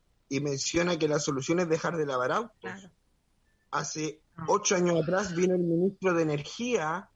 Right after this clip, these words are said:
Speaker 1: a Quellón cuando querían electrificar las Islas Menores por cableado subterráneo,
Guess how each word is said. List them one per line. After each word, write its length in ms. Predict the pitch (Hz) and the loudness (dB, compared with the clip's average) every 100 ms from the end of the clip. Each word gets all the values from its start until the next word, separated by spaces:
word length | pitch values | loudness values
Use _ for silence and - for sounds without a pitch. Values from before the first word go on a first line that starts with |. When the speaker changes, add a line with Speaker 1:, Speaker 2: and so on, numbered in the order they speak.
| _ - | _ -6
Speaker 1:
a 160 | 147 | -4
Quellón 580 | 147 143 208 240 196 185 | -2 0 2 2 0 -2
cuando 540 | 170 170 165 160 151 151 | -4 -2 -2 -2 -2 -2
querían 420 | 151 170 180 - | 0 0 0 -2
electrificar 840 | 160 156 151 160 151 156 139 185 190 | 0 0 -2 -4 -4 -4 -2 -2 -2
las 240 | 180 - | -8 -6
Islas 240 | 180 175 170 | -2 0 0
Menores 480 | 156 170 196 202 | 0 0 0 -2
por 240 | - 165 - | -2 -6 -2
cableado 540 | 143 127 156 175 175 | -2 0 0 2 0
subterráneo, 1120 | - 131 - 139 143 269 277 196 131 147 - | -4 -6 -2 -2 0 0 0 -4 -6 -6 -10